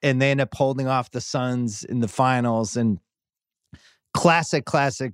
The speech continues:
old guy title for him. Um, nineteen eighty-five Kareem, where he becomes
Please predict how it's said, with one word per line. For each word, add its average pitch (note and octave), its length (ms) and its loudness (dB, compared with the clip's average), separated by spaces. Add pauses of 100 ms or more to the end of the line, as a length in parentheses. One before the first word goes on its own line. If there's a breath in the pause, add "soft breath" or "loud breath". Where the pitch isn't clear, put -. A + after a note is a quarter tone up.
(100)
old C3 200 -2
guy A2+ 180 0
title G#2 340 -2
for G#2+ 160 -6
him. G#2 240 -2 (460)
Um, B2+ 520 0 (580)
nineteen D3 380 2
eighty-five C3+ 480 0
Kareem, C3+ 460 -2 (1300)
where C#3+ 180 6
he C3 140 2
becomes B2 680 -2